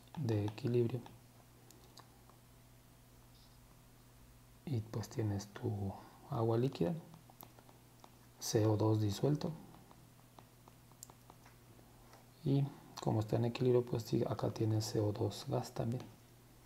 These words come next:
Menos que con el que comenzaste, su presión parcial pues va a disminuir porque una parte del C O dos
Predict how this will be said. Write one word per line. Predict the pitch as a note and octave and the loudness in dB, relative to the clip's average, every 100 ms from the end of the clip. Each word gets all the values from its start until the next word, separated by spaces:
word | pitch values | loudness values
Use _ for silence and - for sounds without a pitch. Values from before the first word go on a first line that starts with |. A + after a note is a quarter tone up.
| - - A#2+ | -20 -8 -2
Menos | A#2 C3 C#3 C3 | 2 4 2 2
que | - A2 | 0 0
con | A2+ F#2+ | 0 0
el | G2 | -2
que | - | -6
comenzaste, | - G#2 G2+ G#2 F3+ D#3+ - | -6 -2 -2 0 0 2 0
su | B2 A2 | 0 -2
presión | - G2+ G2+ | 0 0 0
parcial | G2+ A2 A2 | 0 0 0
pues | A2 G2 | 2 0
va | G2 | 2
a | |
disminuir | G2+ G#2 A2 B2 B2 - | 0 2 0 2 0 -2
porque | - - | -8 0
una | G#2+ G#2+ | 2 6
parte | A2+ A2 - | 4 4 2
del | G#2+ | 2
C | A2 A#2+ | 4 6
O | |
dos | A2+ A#2+ A#2+ | 8 6 6